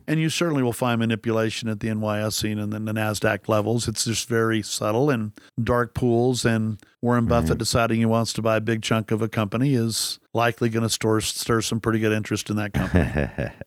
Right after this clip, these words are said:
Speaker 2: So you brought up that how some of the other stocks aren't fully reporting. You know, one, one of the, one of the interesting things about your company in the, in the cannabis space, and people ask me all the time, "Hey, what stock can I invest in the cannabis space?" It, many of the companies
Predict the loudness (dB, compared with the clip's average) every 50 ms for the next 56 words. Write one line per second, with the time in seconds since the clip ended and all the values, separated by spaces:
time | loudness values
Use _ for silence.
0 | _ _ -4 0 2 2 2 0 -2 -2 -2 0 0 2 2 2 2 2 0 -2
1 | -4 -6 -12 -20 -20 _ -4 -4 -4 -2 0 2 2 2 2 -2 -2 0 0 2
2 | 2 2 2 2 2 2 2 2 0 -2 -2 -2 0 0 2 0 0 -2 -2 -4
3 | -4 -4 -4 -2 0 2 2 2 2 0 -2 -4 -4 -2 -2 0 0 0 0 -2
4 | -2 -4 -8 _ -4 -2 0 2 2 2 2 2 0 0 0 -2 -2 0 0 2
5 | 0 0 -2 -2 0 0 0 2 2 2 2 2 0 0 0 -2 0 0 0 0
6 | 2 2 2 2 0 0 0 0 0 0 0 0 0 0 0 0 0 0 0 0
7 | 0 2 2 2 2 0 0 0 0 0 -2 -2 -4 -4 -2 0 0 0 -2 -2
8 | -2 0 0 0 -2 -4 -8 -10 -8 -6 -6 -6 -6 -6 -4 -4 -4 -2 -2 -2
9 | 0 0 0 0 0 0 -4 -4 -4 -2 -2 -2 0 -2 -2 -4 -2 0 0 0
10 | 0 0 0 0 0 0 0 0 0 0 0 0 -2 -6 -4 -2 0 0 0 -2
11 | -4 -4 -4 -2 0 0 0 0 -2 0 0 0 0 0 0 -2 -2 -4 -4 -2
12 | -2 -2 -2 0 0 -2 -4 -6 -8 -6 -4 -2 -2 -2 -2 -4 -6 -12 _ _
13 | -6 -6 -6 -4 -2 0 2 2 2 2 2 2 2 2 0 0 -2 0 0 0
14 | 0 2 0 0 0 -2